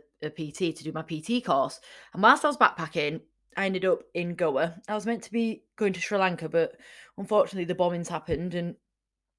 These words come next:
so sad. Um, you, but you couldn't travel there. So I went to Goa instead, and it was off season. And anyway, that's another story for another day. But I ended up staying at this hostel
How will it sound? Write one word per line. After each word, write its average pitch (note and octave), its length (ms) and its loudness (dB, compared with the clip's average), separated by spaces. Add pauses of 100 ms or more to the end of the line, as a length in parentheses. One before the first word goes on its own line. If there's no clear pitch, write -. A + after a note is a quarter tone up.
(240)
so F#3+ 200 0
sad. D#3+ 420 0 (360)
Um, E3 400 0 (400)
you, F3 100 -8
but - 140 -4
you D3 60 -8
couldn't D#3 180 -8
travel F#3 240 -2
there. C3+ 240 0 (420)
So - 160 0
I F3+ 80 6
went A3+ 180 2
to B3+ 40 -4
Goa G3+ 240 2
instead, E3 460 0
and D#3+ 100 -6
it F3 60 -2
was F3+ 120 0
off F3+ 160 0
season. E3 640 2
And D#3 200 -6 (120)
anyway, E3 220 -2
that's E3 200 -4
another E3+ 200 -8
story D3+ 240 -4
for D#3+ 160 -6
another D#3 200 -6
day. D#3 280 -4 (460)
But F#3+ 280 6 (180)
I G3+ 80 0
ended G#3+ 200 0
up A3+ 100 0
staying G3+ 320 2
at - 100 -8
this E3+ 120 -6
hostel D#3 640 -2